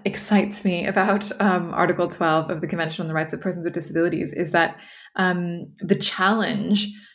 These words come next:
to create a legal system that respects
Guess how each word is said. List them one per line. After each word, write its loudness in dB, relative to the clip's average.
to 0
create 2
a 2
legal 2
system -2
that 2
respects 0